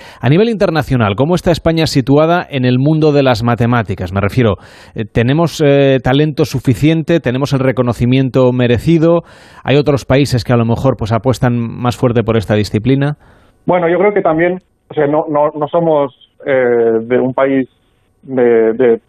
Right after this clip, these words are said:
Speaker 2: muy, muy puntero, pero hay gente muy, muy buena, digamos. O sea, en, en promedio yo creo que estamos un poco, un poquito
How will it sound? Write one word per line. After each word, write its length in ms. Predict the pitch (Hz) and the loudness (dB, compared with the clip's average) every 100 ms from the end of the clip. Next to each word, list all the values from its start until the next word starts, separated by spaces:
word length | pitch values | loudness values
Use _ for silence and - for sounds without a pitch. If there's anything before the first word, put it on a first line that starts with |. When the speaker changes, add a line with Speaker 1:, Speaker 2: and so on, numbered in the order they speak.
| _ - _ _ _ | _ -20 _ _ _
Speaker 2:
muy, 360 | 151 147 151 147 | -8 0 2 2
muy 180 | 143 131 | 0 0
puntero, 480 | 139 135 170 160 - | 0 0 0 0 0
pero 160 | 147 | 0
hay 100 | 143 | 0
gente 280 | 151 147 156 | 0 -2 -2
muy, 160 | 147 135 | -2 0
muy 140 | 127 | 0
buena, 260 | 127 117 107 | 0 -2 -4
digamos. 300 | 123 120 117 | -6 -6 -6
O 60 | |
sea, 140 | 147 139 | -2 -2
en, 100 | 139 _ _ _ | -2 _ _ _
en 140 | 147 139 | -6 -2
promedio 400 | 147 165 170 151 | -2 0 2 2
yo 100 | 147 | 2
creo 180 | 156 | 0
que 80 | 147 | 0
estamos 440 | 135 156 147 143 _ - | -2 -2 -2 -4 _ -14
un 140 | 143 | -6
poco, 320 | 156 151 156 | -4 -2 -4
un 140 | 151 143 | -4 -4
poquito 720 | - 160 156 151 139 139 | -4 -4 -2 0 0 -2